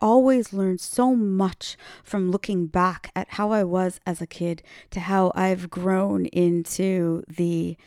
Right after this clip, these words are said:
adult. Uh, my parents are adults. I don't think I am, but we all have that sort of imposter feeling too of adulthood. But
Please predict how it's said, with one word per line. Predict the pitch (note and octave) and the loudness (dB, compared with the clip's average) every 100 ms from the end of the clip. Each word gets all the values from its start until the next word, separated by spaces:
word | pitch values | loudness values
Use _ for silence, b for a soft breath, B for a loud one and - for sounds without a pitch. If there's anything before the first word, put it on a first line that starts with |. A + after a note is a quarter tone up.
| b b b b _ _ - | b b b b _ _ -8
adult. | E3 E3+ C4 C4+ - - F3+ - | -6 -2 -2 -2 -6 -10 -8 -8
Uh, | F#3 | -8
my | G3 A2 - F3+ F#3 F3+ | -8 -8 -8 -8 -6 -6
parents | F3+ G3 G3+ E3+ | -4 -4 -4 -6
are | D#3 D#3+ | -10 -8
adults. | - G#3 G#3+ - - | -8 -8 -8 -12 -8
I | G3 | -4
don't | G#3 F#3+ | -4 -4
think | G3+ F3+ | -6 -6
I | G3 G#3 | -6 -4
am, | F#3+ F#3+ F#3+ | -4 -4 -4
but | F#3+ | -2
we | F#3 | 0
all | F#3+ F#3 | 2 2
have | F3+ F3 | 0 -2
that | F3+ F#3 | -2 -4
sort | - F#3 F3+ | -4 -4 -4
of | E3+ - | -6 -6
imposter | F3+ F3 - F#3 - - | -4 -4 -4 -6 -6 -10
feeling | F3 - G3 F#3 F3+ - | -8 -4 -2 -2 -4 -6
too | - G3+ F3+ | -2 -2 0
of | E3+ - _ | -4 -8 _
adulthood. | E3+ F3+ F#3 G#3 - D#3+ D#3+ B B B B | -8 -2 -2 -2 -2 -2 -2 B B B B
But | - G3 | 2 2